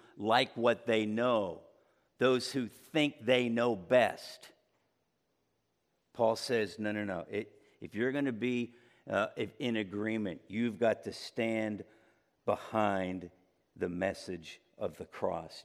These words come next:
Jesus Christ and him crucified." Now, as he talks about this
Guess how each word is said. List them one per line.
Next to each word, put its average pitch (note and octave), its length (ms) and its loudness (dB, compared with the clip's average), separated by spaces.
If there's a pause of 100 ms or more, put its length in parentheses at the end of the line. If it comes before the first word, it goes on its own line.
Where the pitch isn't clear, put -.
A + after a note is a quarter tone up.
Jesus A2+ 600 -6
Christ F2 540 -4
and F2+ 160 -8
him F2+ 300 -8
crucified." E2+ 640 -8
Now, F#2+ 280 -4 (840)
as F#2 160 -6
he G2 100 -8
talks C3+ 380 -2
about G2+ 380 -2
this G2 180 -6